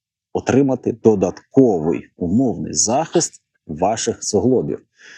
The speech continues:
Люди, які мали травми колінних суглобів чи інших, знають, наскільки довго все це заживає. Подивіться просто на оцю картинку.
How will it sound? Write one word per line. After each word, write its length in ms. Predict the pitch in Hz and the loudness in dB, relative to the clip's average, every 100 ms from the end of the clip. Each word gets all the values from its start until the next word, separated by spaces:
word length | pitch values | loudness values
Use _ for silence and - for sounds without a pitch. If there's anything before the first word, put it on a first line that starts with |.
| - _ _ _ _ _ _ _ - | -20 _ _ _ _ _ _ _ 4
Люди, 240 | 131 156 | 4 6
які 180 | 147 - | 4 4
мали 300 | 135 143 135 | 4 2 0
травми 440 | 123 135 135 117 95 | 2 2 2 0 0
колінних 500 | - 160 123 110 - | 2 2 2 0 -2
суглобів 580 | 123 107 113 107 104 | -2 0 0 0 -2
чи 140 | - - | -4 -4
інших, 440 | - 170 165 104 | 0 0 2 0
знають, 320 | 87 147 123 | 2 2 2
наскільки 600 | 110 - - 156 139 - | 2 0 2 2 2 2
довго 460 | 90 90 127 117 101 | -2 4 4 4 -2
все 200 | - 110 | -2 -4
це 140 | 104 | -2
заживає. 640 | 90 95 90 104 98 73 69 | -2 -2 -2 0 0 -2 -2
Подивіться 480 | 98 104 170 - 120 | 0 2 2 0 0
просто 340 | 131 143 113 | 0 2 0
на 100 | 110 | 2
оцю 260 | 110 - - | 0 -2 0
картинку. 640 | 90 - 196 - 98 | 2 4 2 2 -2